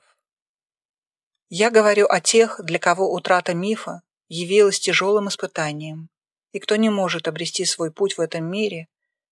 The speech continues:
довольствуясь, естественно, научными представлениями о нём, причудливыми словесными спекуляциями, не имеющими ничего общего с мудростью. Невротиков вокруг нас много.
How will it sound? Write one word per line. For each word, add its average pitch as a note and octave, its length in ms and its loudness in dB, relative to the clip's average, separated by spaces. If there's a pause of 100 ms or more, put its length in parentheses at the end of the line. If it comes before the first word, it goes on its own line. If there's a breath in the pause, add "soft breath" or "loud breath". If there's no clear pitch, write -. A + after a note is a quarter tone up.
довольствуясь, E3+ 720 0
естественно, D#3+ 520 -4
научными D#3+ 540 -2
представлениями F#3+ 920 -2
о F3+ 120 -6
нём, F3 340 -10 (340)
причудливыми D#3+ 800 -2
словесными E3+ 720 -2
спекуляциями, F3+ 1040 -2 (360)
не D#3+ 220 -4
имеющими G3 580 -2
ничего F3 540 -4
общего F3 440 -2
с - 140 -6
мудростью. D#3+ 680 -10 (1600)
Невротиков F#3+ 720 2
вокруг E3+ 380 0
нас F3 280 -2
много. D#3+ 520 -6